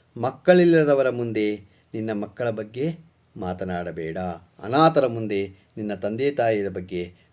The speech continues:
ಮಾತನಾಡಬೇಡ." ಗೊತ್ತಾಯ್ತಾ? ನಾವೇನು ಅಂದರೆ,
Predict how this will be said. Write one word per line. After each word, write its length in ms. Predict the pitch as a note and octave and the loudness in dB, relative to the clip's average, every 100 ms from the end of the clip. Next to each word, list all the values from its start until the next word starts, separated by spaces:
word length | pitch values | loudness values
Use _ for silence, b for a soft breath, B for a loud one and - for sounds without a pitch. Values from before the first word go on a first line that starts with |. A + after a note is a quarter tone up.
| - | -12
ಮಾತನಾಡಬೇಡ." 600 | F#2 F2+ F2+ F2+ E2+ E2 E2 F#2 F2 D#2+ D2+ _ - | -10 -8 -10 -10 -10 -8 -6 -6 -6 -10 -14 _ -18
ಗೊತ್ತಾಯ್ತಾ? 500 | F2+ F#2 F#2+ F#2+ F#2 - b b b b | -14 -12 -10 -10 -12 -16 b b b b
ನಾವೇನು 360 | F#2+ G#2+ C3 C#3+ | -8 -2 0 0
ಅಂದರೆ, 480 | A#2+ G#2 G#2 A2+ | -2 -4 -4 -6